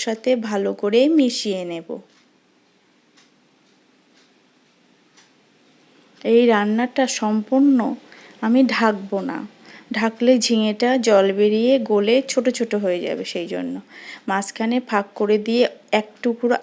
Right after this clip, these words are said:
আদা কুড়ে দিলাম তেলে। দিয়ে এবার আলু ঝিঙেটা আদার উপরে দিয়ে দিলাম, দিয়ে একসঙ্গে মিশিয়ে এটাকে আমি কিছুক্ষণ একটু ভেজে নেব। এবার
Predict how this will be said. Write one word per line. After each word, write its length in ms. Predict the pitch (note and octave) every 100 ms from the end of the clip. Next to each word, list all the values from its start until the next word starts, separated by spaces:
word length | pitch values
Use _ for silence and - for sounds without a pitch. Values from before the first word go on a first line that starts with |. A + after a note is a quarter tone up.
| G3+
আদা 200 | G3+ A#3 D#4+ -
কুড়ে 300 | B3+ A#3 F#3
দিলাম 340 | F3 F3 E3 F3+ - - - - _ -
তেলে। 300 | F#3+ F3 - - _ _ _ _ _ _ _ _ _ _ _ _ _ _ _ _ _ _ _ _ _ _ _ _ _ _ _
দিয়ে 340 | B3+ A3 A3+ B3 C4
এবার 240 | A3 A3+ A#3 -
আলু 180 | G#3 A3+
ঝিঙেটা 580 | A3+ B3+ B3+ A#3+ A#3 A3+ C4 D#4
আদার 280 | A#3 G3+ G3+
উপরে 300 | G3+ G3 G#3 C4+ C4
দিয়ে 180 | A#3 F#3
দিলাম, 320 | F3 F3 D#3+ F#3+ G3
দিয়ে 300 | A3+ A#3+ A3 F#3+ - _ - - - -
একসঙ্গে 600 | G#3 - B3+ B3 B3 C4+
মিশিয়ে 500 | B3 A3+ A3+ - A#3+ G3+ F#3+
এটাকে 340 | G3+ A3 A3+ B3+
আমি 140 | A#3 C4+ C#4+
কিছুক্ষণ 520 | A3 G3+ G#3 - C#4+ D4+ A#3
একটু 240 | _ - E4
ভেজে 360 | A#3+ G#3+ F3+
নেব। 220 | E3+ E3 - - _ _ _ _ _ _ _ _ - - - -
এবার 340 | A#3 A#3+ B3